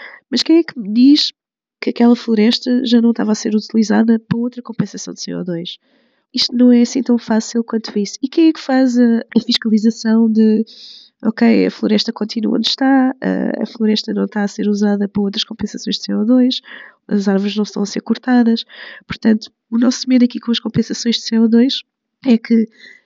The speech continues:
não havendo a necessidade, quer dizer, eu posso emitir C O dois à vontade, não se preocupem, porque eu compro as compensações de C O dois. Ora, se isto for assim,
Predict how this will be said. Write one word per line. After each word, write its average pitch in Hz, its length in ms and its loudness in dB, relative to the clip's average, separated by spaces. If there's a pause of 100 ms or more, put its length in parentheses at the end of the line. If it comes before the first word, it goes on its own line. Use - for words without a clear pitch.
(180)
não 294 160 6
havendo 247 320 6
a 226 40 2
necessidade, 214 720 -2
quer 233 80 -4
dizer, 208 180 0
eu 208 80 -2
posso - 260 -4
emitir 226 240 -2
C - 160 -8
O 208 100 -2
dois 214 200 -2
à 226 60 -2
vontade, 247 540 -2 (120)
não 240 100 -4
se - 120 -8
preocupem, 226 720 -2
porque - 200 -14
eu - 20 -16
compro 226 220 -16
as - 60 -18
compensações 214 600 -10
de - 60 -16
C 208 140 -14
O 202 80 -8
dois. 180 320 -12 (500)
Ora, 202 320 -2 (180)
se - 180 -8
isto - 120 -8
for 226 160 2
assim, 220 420 0